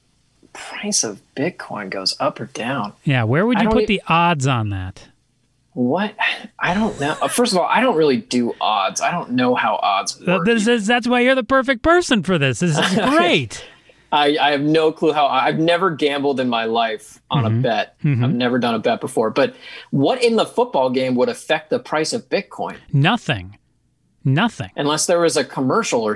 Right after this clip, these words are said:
Speaker 2: No, no,
Speaker 1: something.
Speaker 2: no. It's not.
Speaker 1: But there's not.
Speaker 2: It's not that, that football will affect the price of the Bitcoin. It's just, will the price of Bitcoin go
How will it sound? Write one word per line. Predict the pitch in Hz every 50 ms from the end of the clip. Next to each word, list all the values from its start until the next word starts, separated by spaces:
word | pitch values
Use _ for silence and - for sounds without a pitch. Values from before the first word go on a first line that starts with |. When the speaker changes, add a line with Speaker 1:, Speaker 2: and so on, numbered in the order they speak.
| - -
Speaker 2:
No, | 113 110
no, | 294 311
Speaker 1:
something. | 311 311 285
Speaker 2:
no. | 285 302 247 156
It's | 139 160 156 - -
not. | 214 247 269 254 -
Speaker 1:
But | 147 127
there's | 151 139 139 147
not. | 156 170 160 - - - _ -
Speaker 2:
It's | - 214 190 - -
not | 214 240 254 254 254
that, | - 202 175 - _ _ _ _ _ _ _ _ -
that | 175 147 165 147 -
football | - - - 220 240 - - 170 147 139 135 131
will | 139 151 160
affect | 156 117 - - - 214 240 - -
the | - 170
price | - - 170 151 131 -
of | 160 127
the | 127 117
Bitcoin. | 104 131 123 120 - - 139 131 127 131 139
It's | 131 - -
just, | - 185 165 - - - _ _ - - - - - -
will | 160 156 160
the | 147 160 143
price | - - 175 175 165 -
of | 175 135
Bitcoin | 120 127 185 202 - - - 160 147 135
go | 127 131 147